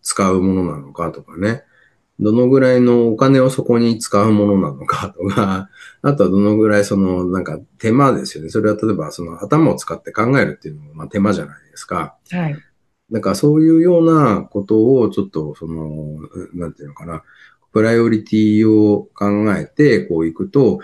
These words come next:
Speaker 1: これはもう手放しちゃってもいいんじゃないかなみたいなことって、なんか見つかると思うんですよね。で、なんか例えば僕は、あの、ファッションあんまり気にしない人なんですよ。
Speaker 2: うんうん。お洋服ね。
Speaker 1: だからね、
Speaker 2: うん。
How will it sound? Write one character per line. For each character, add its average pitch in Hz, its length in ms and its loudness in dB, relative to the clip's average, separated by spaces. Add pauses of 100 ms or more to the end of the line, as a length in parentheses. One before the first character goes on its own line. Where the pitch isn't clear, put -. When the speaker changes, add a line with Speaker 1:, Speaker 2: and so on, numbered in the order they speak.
(380)
Speaker 1:
こ 110 160 0
れ 147 120 2
は 156 180 2
も 87 520 2
う 80 80 -14
手 92 100 -6
放 120 260 2
し 143 120 -2
ち - 40 -4
ゃ 73 40 -6
っ - 20 -10
て 76 120 -12
も 85 120 -4
い - 20 0
い 101 40 2
ん 101 60 0
じ 87 100 -6
ゃ 78 40 -6
な 76 120 -12
い 73 40 -20
か 82 100 -14
な 85 120 -6
み 80 160 -8
た 78 100 -14
い 76 80 -16
な 73 80 -16
こ 80 160 -14
と 76 120 -14
っ - 40 -14
て、 76 300 -14 (260)
な 98 80 -4
ん 98 40 -4
か 85 60 -6
見 92 120 -4
つ - 80 -12
か 135 100 -2
る 147 140 2
と 147 100 2
思 135 160 2
う - 40 -2
ん 71 60 -6
で - 40 -20
す - 120 -20
よ 80 60 -12
ね。 85 220 -12 (220)
で、 107 420 -2 (1000)
な 113 100 -6
ん - 40 -2
か 113 60 2
例 147 240 0
え - 20 6
ば 117 80 4
僕 135 420 4
は、 143 400 2 (440)
あ 98 100 0
の、 95 160 2
フ - 60 -14
ァ - 80 2
ッ - 20 0
シ - 200 -2
ョ 87 80 0
ン 80 60 -4
あ 85 40 -6
ん 92 60 0
ま 98 100 2
り 92 100 -2
気 101 140 -2
に 104 140 2
し - 140 0
な 104 140 2
い 101 80 2
人 101 220 -2
な 82 120 -2
ん 73 120 -12
で 67 60 -12
す - 160 -8
よ。 87 340 -4
Speaker 2:
う 233 80 0
ん 247 120 2
う 196 300 -8
ん。 175 40 -6 (440)
お 185 60 2
洋 220 140 4
服 - 0 -
ね。 123 80 2
Speaker 1:
だ - 60 -4
か 110 80 2
ら 98 120 2
ね、 - 260 -4
Speaker 2:
う 240 120 0
ん。 190 260 -4